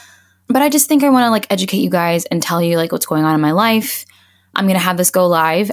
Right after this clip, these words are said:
after I made the initial announcement that I will be retiring my wedding photography business after almost twelve years. It'll be twelve years next year. So next year will be my last year. Twenty twenty-three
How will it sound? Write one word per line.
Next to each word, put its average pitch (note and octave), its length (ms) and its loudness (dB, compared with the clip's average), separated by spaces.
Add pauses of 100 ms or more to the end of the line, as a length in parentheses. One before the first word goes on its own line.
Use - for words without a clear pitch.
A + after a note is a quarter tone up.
after E3 920 -2
I D#3 300 0
made D#3+ 260 0
the E3 240 -4
initial F3 380 0
announcement E3 560 -2
that D#3+ 280 -4
I D#3+ 260 -2
will G3 360 0
be E3 420 -4 (320)
retiring F#3+ 840 -2
my D#3+ 160 -4
wedding E3 240 0
photography E3+ 460 -6
business E3+ 680 -4
after D3+ 720 -4 (320)
almost E3 360 -2
twelve E3+ 260 -4
years. A#3 600 -4 (260)
It'll F#3 100 -4
be F3 80 -2
twelve E3+ 300 -4
years - 240 -6
next - 260 -4
year. - 320 -6
So - 180 -4
next F3+ 300 -2
year G3 160 0
will F3 220 -2
be F3 420 -4 (640)
my E3 160 0
last D#3 380 -2
year. C#4 260 2
Twenty G#3+ 280 -2
twenty-three G3 800 0